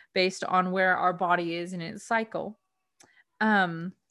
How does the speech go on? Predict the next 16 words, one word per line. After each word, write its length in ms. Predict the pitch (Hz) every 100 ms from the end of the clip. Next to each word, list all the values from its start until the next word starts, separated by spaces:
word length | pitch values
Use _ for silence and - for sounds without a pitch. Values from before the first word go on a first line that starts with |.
| _ _
and 400 | 214 208 190 180
those 240 | 175 220 220
hormones 340 | 214 202 180
also 200 | 180 180
play 140 | 185 185
a 20 |
huge 440 | 175 247 254 196
role 240 | 214 180 170
during 300 | 175 165 165
pregnancy 800 | - 196 175 165 170 160 156
and 180 | 156 - -
all 180 | 202 180
of 100 | 170
that, 160 | -
of 100 | -
course. 320 | - - -